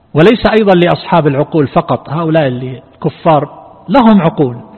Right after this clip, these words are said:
أوتوا عقولا ولكنهم لم يؤتوا زكاء، ومن هنا لم ينتفعوا بهذه العقول بمعرفة المعبود جل جلاله والتقرب إليه والخضوع له.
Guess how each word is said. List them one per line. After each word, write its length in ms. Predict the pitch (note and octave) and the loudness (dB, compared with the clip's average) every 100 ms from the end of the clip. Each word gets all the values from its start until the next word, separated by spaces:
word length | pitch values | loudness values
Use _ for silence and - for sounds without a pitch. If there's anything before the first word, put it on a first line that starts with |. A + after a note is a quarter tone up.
| - | -2
أوتوا 340 | G#3+ A3 F3 C3 | 2 2 2 0
عقولا 500 | B2 - C#3+ A#2 A#2 A#2+ - - | -2 -4 -2 -2 -6 -14 -18 -4
ولكنهم 760 | C#3+ C#3 - B2+ A#2+ A#2+ A#2+ C3+ _ _ - | 0 0 -2 -4 -4 -4 -6 -12 _ _ -4
لم 240 | D3 G3+ | 0 2
يؤتوا 420 | F3 - - B2 | 2 0 -6 -6
زكاء، 500 | A2 A#2+ - C#3 A2+ G2 - _ - | -4 -6 -2 -2 -2 -6 -10 _ -6
ومن 240 | C3 B2+ | -4 0
هنا 320 | C3 D3+ B2+ | 2 2 2
لم 60 | D#3 | 2
ينتفعوا 480 | A#3 - - E3 D3 | 2 0 0 0 0
بهذه 480 | B2+ B2 A#2+ A#2+ C3+ - | 0 0 0 -2 -6 -6
العقول 500 | D3+ B2 B2+ E3+ C3 - - | -4 -2 -2 0 0 -2 -6
بمعرفة 460 | C#3 B2 D3+ - C3+ | -4 0 0 -2 -4
المعبود 480 | B2 B2 A2+ D3 B2+ | -4 -4 -2 -2 -2
جل 280 | - D3 C3+ | 0 0 0
جلاله 480 | B2 A#2+ B2 A#2 G#2 - _ - | -2 -2 -2 -4 -8 -14 _ -14
والتقرب 600 | - - - C#3 C3 - | -8 -4 -2 0 0 -4
إليه 480 | C#3 C3 A#2 G#2+ A#2+ - | -4 -2 -2 -8 -16 -14
والخضوع 600 | C#3 - C3+ D#3 C3+ A2 _ _ _ _ | -14 -8 -2 0 0 -4 _ _ _ _
له. 260 | D3 A#2 | -2 -2